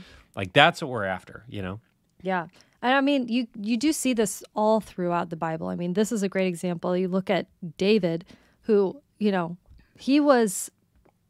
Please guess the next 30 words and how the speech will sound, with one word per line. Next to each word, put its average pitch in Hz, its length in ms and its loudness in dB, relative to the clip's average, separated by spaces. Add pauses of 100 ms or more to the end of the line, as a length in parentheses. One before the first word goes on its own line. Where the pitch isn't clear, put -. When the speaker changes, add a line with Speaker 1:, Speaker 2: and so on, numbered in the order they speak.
(200)
Speaker 2:
they, 254 100 8
s-, - 140 0
the, - 580 -8
well, 226 400 0
Samuel 247 380 2
said, 220 220 -2
"Bring 220 200 2
me 214 100 0
all 196 160 2
of 175 80 -2
your 175 100 -4
sons." 170 560 -6
And 208 320 0 (200)
<laughs> - 120 -8
Speaker 1:
Yep. - 160 6 (420)
Speaker 2:
they 359 240 10
were, 339 160 8
they 277 240 6
didn't 339 220 6
even 294 260 2
think 277 320 -2
to 269 140 -4
call 302 500 4
David. 202 520 4
Speaker 1:
They 208 60 -2
didn't 156 140 2
even 139 160 4
call 170 260 6
that 165 180 8
runt. 104 320 0